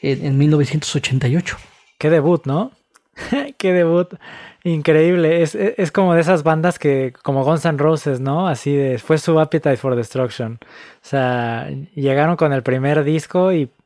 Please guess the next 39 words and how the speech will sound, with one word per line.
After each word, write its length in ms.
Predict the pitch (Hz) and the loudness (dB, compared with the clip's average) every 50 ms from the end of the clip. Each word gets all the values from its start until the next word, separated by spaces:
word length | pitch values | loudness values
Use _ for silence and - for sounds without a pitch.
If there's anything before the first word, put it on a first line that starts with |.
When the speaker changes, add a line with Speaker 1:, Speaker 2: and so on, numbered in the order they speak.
| _ _ | _ _
Speaker 2:
y 100 | - 143 | -10 -8
pegaron 440 | - - 139 127 131 139 147 156 151 | -4 -2 0 2 2 2 0 0 -2
con 200 | - 135 123 117 | -2 -4 -4 -2
todo, 300 | - 139 139 135 127 123 | 0 0 2 2 0 0
¿no? 180 | 123 135 156 | -2 -4 -4
Lo 120 | 165 151 135 | -2 -2 -2
mismo 280 | 131 139 135 156 160 | -4 -4 -4 -4 -4
pasó 420 | 160 - 117 107 117 131 131 127 - _ _ _ _ _ _ _ _ _ _ _ _ _ - _ | -2 -2 -4 -2 -2 -2 -4 -4 -6 _ _ _ _ _ _ _ _ _ _ _ _ _ -14 _
con 140 | - 147 139 | -6 -4 -4
el 100 | 135 123 | -4 -6
señor, 380 | - 131 127 127 127 131 120 - - - - - - - - | -6 -6 -6 -4 -4 -6 -6 -8 -16 -20 -20 -20 -20 -14 -8
con 140 | - 147 139 | -6 -4 -4
el 80 | 127 | -4
señor 260 | - 135 135 139 143 139 | -4 -4 -4 -2 -2 0
Davis. 400 | 135 143 147 139 131 127 117 - | 2 2 2 2 2 0 -2 -2
La 100 | 131 127 | 0 0
verdad 200 | 131 139 156 175 | 2 2 2 0
es 80 | - | 0
que 80 | - 180 | 0 -2
esta 160 | 156 - 175 | -2 -2 0
película 420 | - 143 127 127 - - 143 135 | 0 0 -2 -2 0 0 0 0
es 220 | 135 131 - - - | 0 -2 -4 -10 -10
increíble. 580 | - 151 139 127 131 123 127 135 143 160 165 | -8 -8 -6 -4 -2 0 0 2 2 2 0
Muchos 260 | 151 156 160 - 190 180 | 0 0 -2 -2 -2 -2
lo 80 | 165 | -2
consideran 460 | 147 139 127 113 - 131 143 156 151 | 0 -2 -4 -4 -4 -2 -2 -2 -2
un 120 | 147 143 131 | -2 -4 -4
clásico 440 | - 143 143 143 143 143 123 131 123 | -4 -2 -2 -2 -2 -4 -2 -2 -2
del 120 | 120 110 | -2 -4
cine 240 | - - 139 135 131 | -4 -6 -4 -4 -4
inglés, 440 | 123 120 127 131 139 135 120 - - | -4 -2 -2 -2 0 -2 -4 -6 -8
¿no? 220 | 123 139 180 - - - - - - - - _ - | -10 -10 -10 -12 -14 -20 -20 -20 -20 -20 -20 _ -8
Eh, 220 | 139 131 127 127 113 | -6 -4 -4 -4 -2
ya 640 | 139 143 143 143 139 131 127 131 - - - - - - - _ - - - - - | 0 0 0 0 0 -2 -4 -6 -8 -10 -12 -14 -14 -16 -20 _ -20 -20 -20 -14 -8
en 160 | 143 135 139 | -6 -4 -4
estas 400 | 143 131 - - 160 147 127 - | -4 -4 0 0 0 0 2 0
épocas, 340 | 160 160 180 196 - 151 123 | -2 0 0 0 0 0 0
incluso 320 | 127 123 120 151 165 180 190 | -2 -2 -2 0 0 0 0
siendo 380 | 139 165 165 165 170 165 - | 0 0 0 0 0 -2 -4